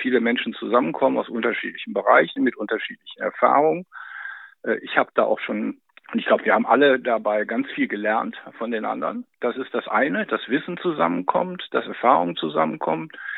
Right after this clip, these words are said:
Der Ernährungsrat ist aber, will aber auch Impulsgeber sein. Das heißt, der will sagen, so,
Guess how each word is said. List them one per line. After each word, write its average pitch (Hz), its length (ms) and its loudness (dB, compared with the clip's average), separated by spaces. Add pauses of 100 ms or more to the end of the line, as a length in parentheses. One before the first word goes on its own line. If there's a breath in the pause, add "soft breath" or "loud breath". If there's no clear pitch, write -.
(360 loud breath)
Der 127 100 8
Ernährungsrat 147 540 6
ist 139 140 -4
aber, 120 440 4
will 156 200 -2
aber 127 260 4
auch 127 180 4
Impulsgeber 160 840 -4
sein. 180 260 -8 (100)
Das - 160 -10
heißt, 127 260 0
der 117 160 0
will 123 200 2
sagen, 120 400 2
so, 117 220 0